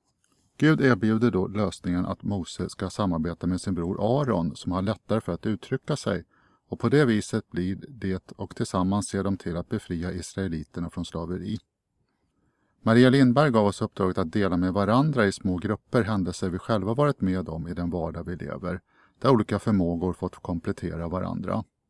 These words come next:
Någon gav exemplet att hon som en alls inte ser vid något tillfälle fick guidning genom att plocka upp pennan från golvet som tappats av en person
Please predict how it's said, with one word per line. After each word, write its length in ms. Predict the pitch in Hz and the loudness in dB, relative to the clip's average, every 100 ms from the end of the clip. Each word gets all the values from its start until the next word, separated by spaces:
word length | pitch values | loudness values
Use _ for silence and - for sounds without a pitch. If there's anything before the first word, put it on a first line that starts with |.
| _ _ _ _ _ - | _ _ _ _ _ 2
Någon 300 | 131 127 147 | 4 6 8
gav 200 | 117 110 | 8 6
exemplet 480 | - 92 87 - 107 | 4 0 0 0 -2
att 120 | - | 2
hon 180 | 123 123 | 2 2
som 120 | 127 | 2
en 120 | 120 | 2
alls 340 | 101 104 - | 2 0 0
inte 240 | 104 92 104 | -2 -2 -4
ser 300 | - 147 107 | 0 2 4
vid 100 | 101 | 4
något 260 | 104 92 | 2 0
tillfälle 480 | - 113 87 95 82 | -2 -4 -2 -2 -4
fick 300 | - 98 - _ _ - | -4 -8 -10 _ _ -2
guidning 720 | 120 120 80 87 131 113 - | 4 6 6 4 4 4 2
genom 380 | 90 95 95 | 0 0 2
att 160 | 95 - | 0 -4
plocka 300 | - 90 - | -8 -8 -4
upp 220 | 107 - | -4 -4
pennan 380 | - 107 90 113 | -2 0 2 0
från 200 | - 104 | 0 -2
golvet 360 | 98 127 127 120 | 2 2 2 0
som 120 | 117 | -2
tappats 540 | - 110 - 82 - | -2 -4 -4 -6 -4
av 140 | 95 98 | -4 -4
en 60 | |
person 500 | - 110 - 85 87 | 0 -2 0 -2 -2